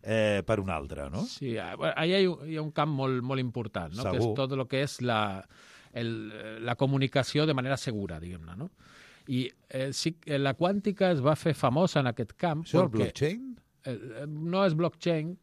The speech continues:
Speaker 2: no, no, no és
Speaker 1: Són
Speaker 2: blockchain,
Speaker 1: cadenes de,
Speaker 2: directament.
Speaker 1: no?
Speaker 2: No, no tant. O sea, la que, el que passa ara mateix és que molta de la seguretat que nosaltres tenim en les targetes i en,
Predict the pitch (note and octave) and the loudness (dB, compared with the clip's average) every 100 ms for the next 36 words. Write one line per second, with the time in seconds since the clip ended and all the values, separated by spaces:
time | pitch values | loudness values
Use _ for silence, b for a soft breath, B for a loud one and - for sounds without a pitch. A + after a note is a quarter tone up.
0 | _ B2 B2+ A#2+ A2+ G#2 B2 A2 A2+ A2+ | _ -6 -2 0 0 -2 -4 -2 -4 -2
1 | A2+ A2 A#2 A#2 G#2 A2 G#2 G2+ F#2+ D#2 | 2 2 2 2 2 2 4 2 0 -6
2 | G2 A#2+ D#3 D#3+ F3 D#3 E3 E3 B2 A2 | -4 -2 0 0 2 2 0 -2 -2 -2
3 | C3 C#3+ A2+ _ D3 C#3+ C#3+ D3+ D#3 D#3 | -2 -2 -2 _ -6 -6 -6 -8 -8 -6
4 | E3 D#3+ E3+ E3+ G3+ E3 F3 E3+ C3+ - | -6 -4 -4 -2 0 0 -2 -4 -6 -4
5 | A2+ B2+ D3+ E3+ D3+ - B2 A#2+ B2+ B2+ | -2 -2 0 2 2 0 -2 -2 -2 -4
6 | G#2+ G2+ A#2+ - G#2+ G#2 F#2 - E2 G#2 | -6 -4 -4 -4 -4 -2 -4 -6 -2 -2
7 | - G2 G2 - F#2+ E2+ | 0 -2 -2 -4 -6 -6